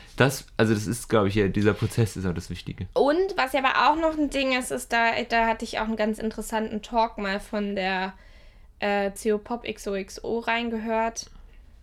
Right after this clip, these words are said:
Speaker 2: äh, wo es auch so ein bisschen um Repräsentation im Streaming ging. Und da war es ja aber auch ein bisschen, wow, ist das, ist das jetzt eine gu-, warte, ich mach kurz, okay, du,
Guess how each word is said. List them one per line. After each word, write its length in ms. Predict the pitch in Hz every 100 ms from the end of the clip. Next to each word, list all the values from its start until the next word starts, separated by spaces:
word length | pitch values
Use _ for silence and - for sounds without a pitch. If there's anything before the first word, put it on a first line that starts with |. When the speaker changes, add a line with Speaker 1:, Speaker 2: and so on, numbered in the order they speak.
| - -
Speaker 2:
äh, 240 | - 202 208
wo 60 | 214
es 140 | 208
auch 100 | 208
so 140 | 208 220
ein 20 |
bisschen 240 | 214 214
um 100 | 202
Repräsentation 880 | 208 214 220 214 208 - 220 214 220
im 220 | 214 208
Streaming 640 | 202 - 226 240 254 240
ging. 360 | 226 226 240 254 - - - -
Und 140 | 214 226
da 200 | 226 247
war 160 | 262
es 80 | 269
ja 140 | 269 240
aber 240 | 240 220
auch 80 | 233
ein 80 | 247
bisschen, 360 | 240 - 240 -
wow, 300 | - 196 185
ist 160 | 208 -
das, 240 | - - -
ist 180 | - -
das 140 | 330 -
jetzt 220 | 330 -
eine 120 | 285
gu-, 140 | 254
warte, 240 | 254 240 294
ich 140 | 269
mach 200 | 277 277
kurz, 400 | - 285 - - - - - -
okay, 260 | - 269 254 - -
du, 220 | 240 240